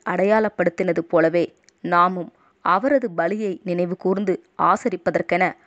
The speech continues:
ஆண்டு நிறைவு நாளில் கூடுவதும் ஏற்றதாயிருக்கும். யூதருடைய பஸ்காவிற்கு பதிலாக கர்த்தர் இந்த நினைவு கூறுதலை நிறுவின அவரது நோக்கத்திற்கு இசைவாக, இதை நாம் வருடந்தோறும் ஆசரிப்பது என்பது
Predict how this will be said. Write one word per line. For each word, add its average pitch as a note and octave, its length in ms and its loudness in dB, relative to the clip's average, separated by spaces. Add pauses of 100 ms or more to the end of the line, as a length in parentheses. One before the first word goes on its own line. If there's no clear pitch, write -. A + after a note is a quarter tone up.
(260)
ஆண்டு G#3 340 0
நிறைவு G#3+ 360 -2
நாளில் F3 440 -2
கூடுவதும் F3+ 600 -4 (200)
ஏற்றதாயிருக்கும். F#3+ 920 -2 (880)
யூதருடைய B3+ 640 4
பஸ்காவிற்கு G#3 720 -2
பதிலாக E3 640 0 (500)
கர்த்தர் A3+ 500 -2
இந்த F3 280 -2
நினைவு G#3+ 380 0
கூறுதலை E3+ 440 2 (180)
நிறுவின G3 420 0 (120)
அவரது E3 380 0
நோக்கத்திற்கு - 720 -4 (120)
இசைவாக, F3 640 0 (460)
இதை G3 260 4 (420)
நாம் F#3 300 0
வருடந்தோறும் B3+ 720 2 (200)
ஆசரிப்பது F#3 680 0
என்பது F3 380 2